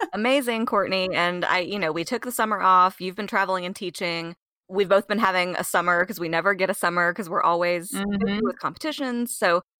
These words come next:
Speaker 2: it's been kinda nice to, to have a little bit of a break, but we are so excited because we've been brainstorming all summer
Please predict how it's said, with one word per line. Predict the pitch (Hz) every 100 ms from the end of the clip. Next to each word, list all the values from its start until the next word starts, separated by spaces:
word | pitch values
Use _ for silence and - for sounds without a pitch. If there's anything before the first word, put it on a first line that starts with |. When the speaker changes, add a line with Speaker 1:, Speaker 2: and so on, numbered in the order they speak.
| _
Speaker 2:
it's | 214 226
been | 262
kinda | 277 220
nice | 208 185 214 -
to, | 208 170 156 -
to | 202
have | 180
a | 170
little | 170 170
bit | 170
of | 165
a | 160
break, | 165 151 120 -
but | 139
we | 180 175 170 -
are | 170
so | - - 208
excited | 220 196 175 175
because | 170 180 170
we've | 170
been | 165 165
brainstorming | 165 160 175 - 185 185 170
all | 156
summer | - 156 156 156